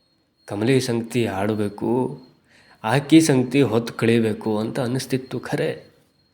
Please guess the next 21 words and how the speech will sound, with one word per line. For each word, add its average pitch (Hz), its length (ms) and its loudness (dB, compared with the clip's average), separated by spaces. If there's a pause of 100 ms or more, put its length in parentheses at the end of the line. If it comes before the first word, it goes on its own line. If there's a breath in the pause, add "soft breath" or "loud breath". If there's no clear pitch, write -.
(340)
ಆದ್ರೆ 110 220 -2
ಏನೋ 101 340 -4
ಒಂದು 175 540 8
ವಿಚಿತ್ರ 101 580 -4
ಮುಜುಗರ 131 560 2
ಭಾಸ 120 360 0
ಆಗ್ಲಿಕ್ಕೆ 117 320 -2
ಹತ್ತಿತ್ತು. - 400 -14 (340)
ಮೊದಲಿನ 156 460 4
ಹಂಗ 131 200 2
ಆಕೆ 135 400 2
ಮನೆಗೆ 127 320 2
ಹೋಗ್ಲಿಕ್ಕೆ 123 360 -2
ನಾಚಿಕೆ 120 440 -2
ಬರ್ತಿತ್ತು. - 800 -8 (280)
ಹೋದ್ರೂ 175 400 4
ಸಹಿತ 180 360 2
ಆಕೆ 110 400 0
ಯಾವಾಗ್ಲೂ 139 580 0
ಕೆಲಸದಾಗ 117 540 -4
ಇರ್ತಿದ್ಲು. 110 840 -2